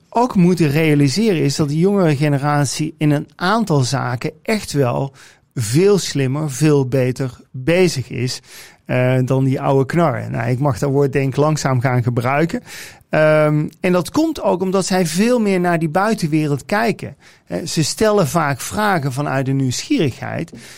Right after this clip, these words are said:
maar ze stellen ook heel vaak vragen vanuit een expertise. En de expertise die heel veel jongeren hebben,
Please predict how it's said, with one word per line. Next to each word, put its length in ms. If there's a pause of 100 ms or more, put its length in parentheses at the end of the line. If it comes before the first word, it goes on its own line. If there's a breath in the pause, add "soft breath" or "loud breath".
(140 loud breath)
maar 120
ze 140
stellen 360
ook 160
heel 220
vaak 320
vragen 460
vanuit 360
een 180
expertise. 760
En 160
de 60
expertise 580
die 140
heel 180
veel 120
jongeren 420
hebben, 240